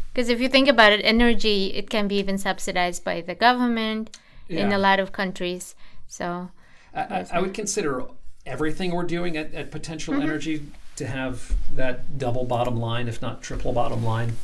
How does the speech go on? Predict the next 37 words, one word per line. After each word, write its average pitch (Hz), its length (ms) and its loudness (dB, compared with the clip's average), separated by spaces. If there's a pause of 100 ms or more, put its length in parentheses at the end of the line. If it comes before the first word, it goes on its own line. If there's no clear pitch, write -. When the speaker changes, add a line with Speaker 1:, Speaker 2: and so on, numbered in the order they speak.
(120)
Speaker 2:
um, 123 160 2
Speaker 1:
Mm-hmm. 262 280 2
Speaker 2:
stance 131 360 -4
to 190 180 0
it. 214 100 -2 (240)
So 131 360 0 (300)
I 143 80 -6
would 156 80 2
consider 196 320 2
everything 135 320 2
we're 113 100 0
doing 107 320 2 (680)
social 139 360 0
venture. 117 420 -2
You 143 140 -2
know, 139 60 0 (200)
if 151 100 2
you 156 60 4
Speaker 1:
It 147 60 4
Speaker 2:
consider, 151 340 4
Speaker 1:
has 143 200 4
an 196 120 0
Speaker 2:
yeah, 190 60 -2
Speaker 1:
impact, 180 420 -2
yeah. 147 80 2
Speaker 2:
Nathaniel 147 380 2
Jackson 123 720 2
at - 180 -2
Green 131 200 -4
Tech 127 220 -4
Ventures 120 480 -2
as 104 100 -2
being 110 180 -4
a 107 40 -4
social 120 420 -6
venture, 110 320 -2
then 107 340 2